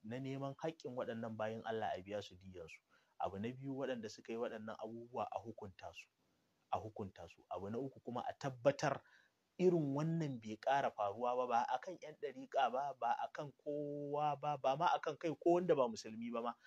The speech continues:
a tabbatar irin wannan abin bai ƙara faruwa a kansa ba. To wannan harce da suka yi amfani da shi ya yi mana daɗi, wannan ya gwada alal aƙalli daga cikin al'ummar Manzo Allah sallallahu alaihi wasallam akwai waɗanda kullum insaniya ko da aƙidan ku ba ɗaya ba amma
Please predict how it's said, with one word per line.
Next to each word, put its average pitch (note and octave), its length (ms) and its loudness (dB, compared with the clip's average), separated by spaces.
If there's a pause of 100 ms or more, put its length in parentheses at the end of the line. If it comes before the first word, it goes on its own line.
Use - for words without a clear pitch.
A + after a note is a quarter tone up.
(240)
a C3+ 60 -4
tabbatar D#3 600 0
irin D#3 240 2
wannan C#3+ 360 4
abin A#2 220 2
bai G2+ 140 -4
ƙara A2 240 0
faruwa F#2 400 -6
a - 80 -10
kansa - 280 -18
ba. - 80 -20 (240)
To G2 80 -8
wannan C#3 220 -2
harce C3+ 300 -4
da A2 60 -10
suka - 200 -8
yi B2 60 0
amfani A2+ 400 -10
da A#2 100 -10
shi - 200 -16 (380)
ya A#2+ 100 2
yi C3+ 60 0
mana C3+ 240 -2
daɗi, A2 360 -2
wannan C#3 240 0
ya B2+ 160 2
gwada B2 240 -2
alal A#2 220 -2 (100)
aƙalli B2+ 380 -6 (340)
daga A#2+ 320 4
cikin E3+ 360 -6
al'ummar C#3 400 -4 (100)
Manzo A2+ 120 -2
Allah C3 180 0
sallallahu A#2+ 360 -4
alaihi G#2+ 160 -10
wasallam A2 220 -10 (100)
akwai C#3 240 -6
waɗanda B2 560 0 (400)
kullum C#3 400 -2
insaniya A#2+ 800 -2
ko C#3 140 -2
da B2+ 80 4
aƙidan A2+ 400 -4
ku G#2 80 -10
ba F#2+ 180 -4
ɗaya A#2 120 -6
ba A#2 120 -2
amma A2+ 220 -4